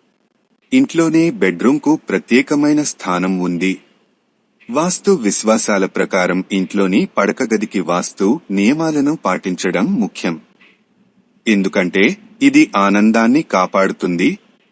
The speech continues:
మీ వాస్తు సంబంధిత తప్పులు కొన్ని వాస్తు దోషాలకు కారణమవుతాయి.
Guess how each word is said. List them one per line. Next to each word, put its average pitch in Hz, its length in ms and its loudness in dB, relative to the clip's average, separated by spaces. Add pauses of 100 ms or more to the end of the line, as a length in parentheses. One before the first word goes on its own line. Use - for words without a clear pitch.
(600)
మీ 160 220 2
వాస్తు 127 420 0
సంబంధిత 98 640 -2
తప్పులు 92 480 -2
కొన్ని 92 380 -2
వాస్తు 90 460 -4
దోషాలకు 87 640 -4 (140)
కారణమవుతాయి. 85 960 -2